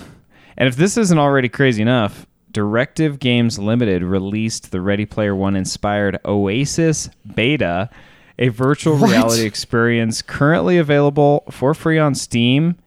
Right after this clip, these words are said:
Speaker 1: and Viveport. Now, I have no idea if these things are good or not because I do not have a virtual reality headset. But Josh, I have no doubt in my lifetime, you and I will be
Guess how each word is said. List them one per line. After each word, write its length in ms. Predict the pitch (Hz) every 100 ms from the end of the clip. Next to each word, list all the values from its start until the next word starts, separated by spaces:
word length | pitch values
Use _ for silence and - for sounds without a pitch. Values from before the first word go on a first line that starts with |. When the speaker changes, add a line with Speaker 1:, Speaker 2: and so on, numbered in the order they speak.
| _ -
Speaker 1:
and 200 | 107 95
Viveport. 1080 | 98 101 117 123 - - 92 62 - - - _ _
Now, 120 | 92
I 100 | 95
have 180 | 160 170
no 100 | 151 143
idea 240 | 127 120
if 80 | 104
these 220 | 101 95
things 200 | 98 90
are 80 | 87
good 200 | 87 85
or 40 |
not 280 | 85 80 -
because 260 | - 95 92
I 100 | 110
do 140 | 120
not 180 | 110 104
have 600 | - 127 120 85 80 82
a 140 | 82
virtual 460 | 82 85 - 92 87
reality 520 | 90 87 87 87 87
headset. 500 | 90 82 104 104 - - - - - _ _ _ _ _ -
But 140 | - 120
Josh, 260 | 135 135
I 140 | 127 151
have 240 | 175 156
no 240 | 143 147 151
doubt 520 | 139 104 107 - - - - - _ _ - -
in 100 | 98
my 160 | 107 143
lifetime, 680 | 175 160 156 127 98 92 101 - _ - - _ _
you 160 | 98 120
and 100 | 135
I 140 | 135
will 100 | 135
be 340 | 131 120 117